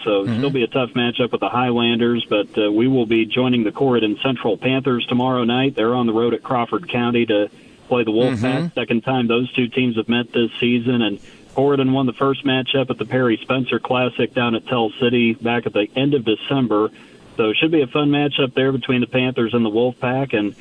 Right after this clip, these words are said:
Speaker 1: I, I saw Corydon won tonight. They were able to beat Clarksville sixty-three fifty-seven. So Joseph Hinton's Panthers playing better. They've won three in a row. They're at five hundred right now at seven and seven. So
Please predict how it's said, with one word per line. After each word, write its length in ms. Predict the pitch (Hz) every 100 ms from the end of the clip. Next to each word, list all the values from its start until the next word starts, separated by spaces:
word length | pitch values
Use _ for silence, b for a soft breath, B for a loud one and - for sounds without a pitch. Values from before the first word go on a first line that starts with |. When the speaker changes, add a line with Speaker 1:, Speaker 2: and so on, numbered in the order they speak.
| B B B -
Speaker 1:
I, 280 | 107 107 113
I 40 |
saw 220 | - 123 113
Corydon 460 | 131 131 123 117
won 260 | 113 123 127
tonight. 440 | 127 120 127 127
They 140 | 120 110
were 160 | 113
able 160 | 117 113
to 80 | 104
beat 400 | 92 117 117 -
Clarksville 680 | 123 127 127 - 120 117 117
sixty-three 600 | 127 - - - 123 110
fifty-seven. 800 | 120 113 101 - 117 117 123 -
So 220 | 107 98 B B B -
Joseph 300 | 127 131 113
Hinton's 400 | 135 139 127 117 - - -
Panthers 440 | 127 135 135 131 123
playing 320 | 139 123 110
better. 260 | 110 127 143
They've 180 | 104
won 220 | 110 113 101
three 260 | 117 123
in 60 | 117
a 80 | 104
row. 420 | 110 131 143 131 -
They're 200 | - 117
at 100 | 110
five 260 | - 120 107
hundred 320 | 123 127 127
right 240 | 123 120 123
now 220 | 120 123
at 60 | -
seven 200 | 123 113
and 160 | 107 101 -
seven. 320 | 117 135 127
So 220 | 107 104